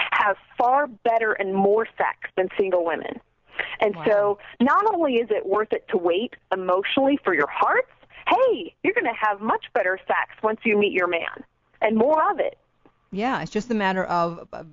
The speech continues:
Speaker 2: foregoing the short-term, uh, satisfaction and waiting for the long-term gain.
Speaker 1: You know what, Lucia? That's so much of, of what I learned in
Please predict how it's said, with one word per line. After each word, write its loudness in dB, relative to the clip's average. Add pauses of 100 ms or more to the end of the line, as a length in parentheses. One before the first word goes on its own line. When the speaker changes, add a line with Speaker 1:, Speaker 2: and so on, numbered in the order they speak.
(160)
Speaker 2:
foregoing -2
the -4 (100)
short-term, -10
uh, -8
satisfaction -8
and -8
waiting -8
for -18
the -6
long-term -6
gain. -10 (1160)
Speaker 1:
You 4
know 4
what, 2
Lucia? 0
That's -2 (140)
so 0
much 0
of, -2
of 2
what 0
I 0
learned 0
in 2